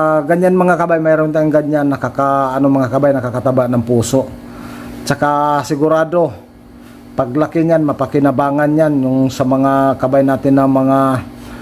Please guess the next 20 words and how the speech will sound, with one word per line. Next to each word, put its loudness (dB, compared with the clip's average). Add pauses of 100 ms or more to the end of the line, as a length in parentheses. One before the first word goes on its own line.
(220)
susunod, 0
ah, 0
susunod 0
na 2
henerasyon, 2
mga 0
kabataan 0
na 2
ano, 2 (640)
ah, -2
sila 2
yung 4
makikinabang -2
niya, -2
mga 0
kabay, 0
pati -2
yung 2
mundo 2
natin, -2